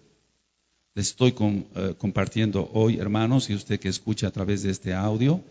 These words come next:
es porque he tenido contacto con cabalistas para decirles que no lo hagan. Entonces ellos para orar hacen con sus manos una pirámide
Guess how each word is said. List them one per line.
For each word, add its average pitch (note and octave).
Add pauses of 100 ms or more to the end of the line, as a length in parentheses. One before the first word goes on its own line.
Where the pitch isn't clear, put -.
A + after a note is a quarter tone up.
(380)
es C#3
porque C#3+
he C3
tenido A#2+
contacto G2+
con F2+
cabalistas A#2+ (120)
para G2+
decirles A2+
que A2
no G#2
lo A2+
hagan. G#2+ (1500)
Entonces C#3
ellos G3+
para F3+
orar D3+
hacen D3
con C#3
sus A#2
manos B2
una A#2
pirámide G2